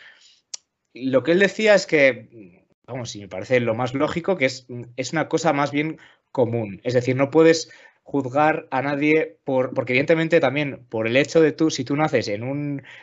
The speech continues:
eh, remota aldea de Vietnam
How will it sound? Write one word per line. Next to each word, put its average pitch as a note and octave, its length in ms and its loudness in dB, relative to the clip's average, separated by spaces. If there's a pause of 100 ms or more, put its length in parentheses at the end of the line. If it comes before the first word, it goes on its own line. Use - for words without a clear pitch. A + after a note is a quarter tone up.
(100)
eh, C3 300 6
remota C3+ 680 4
aldea C3+ 400 2
de B2+ 160 -4
Vietnam C#3+ 520 -4